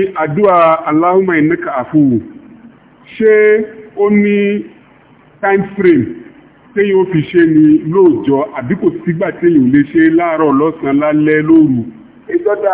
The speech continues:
Speaker 2: bí ní alẹ́ láti má gbé sílẹ̀ fi má, àmọ́ gbogbo ìgbà yẹn lè ṣe. Torí òru la níbi ìjọba wa bẹ́ẹ̀ pé ara ayé ti a, alẹ́ tó ayé lẹ́yìn lẹ́tẹ̀lẹ́, alẹ́ wo òru wo ni? Ó yẹ kí òru la máa ṣe, àmọ́ kò sígbà tá a lè ṣe.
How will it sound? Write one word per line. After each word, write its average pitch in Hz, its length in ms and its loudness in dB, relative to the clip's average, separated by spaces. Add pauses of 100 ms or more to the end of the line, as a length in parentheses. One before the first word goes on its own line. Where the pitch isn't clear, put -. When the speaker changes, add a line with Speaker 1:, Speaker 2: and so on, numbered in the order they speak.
Speaker 2:
bí 170 180 -4
ní 180 120 -2
alẹ́ 175 360 -2 (180)
láti 175 240 -8
má 175 140 -4
gbé 175 140 -2
sílẹ̀ 160 300 0
fi - 120 -6
má, 147 180 -4 (560)
àmọ́ 175 220 -8
gbogbo 170 400 0
ìgbà 156 200 0
yẹn 165 200 -2
lè 160 80 0
ṣe. 135 220 -10 (640)
Torí 240 240 0
òru 160 340 0
la 156 100 0
níbi 170 220 0 (100)
ìjọba 156 320 -2
wa 165 160 0
bẹ́ẹ̀ 170 160 -2
pé 160 160 0 (120)
ara 151 340 -2
ayé 165 280 -4
ti 160 160 -4
a, 151 80 0 (400)
alẹ́ 151 340 -2 (100)
tó 156 240 -2
ayé 160 400 -4
lẹ́yìn 160 280 0
lẹ́tẹ̀lẹ́, 156 400 -2 (580)
alẹ́ 175 360 0
wo 165 160 2
òru 151 320 0
wo 147 160 0
ni? 147 120 -8 (460)
Ó 170 100 -12
yẹ 165 140 0
kí 165 100 -4
òru 165 240 -2
la 185 120 -2
máa 156 180 -4
ṣe, 165 180 -4
àmọ́ 170 260 -4
kò 180 100 -4
sígbà 165 220 -6
tá 160 120 -2
a 156 40 -2
lè 139 100 -8
ṣe. 127 200 -16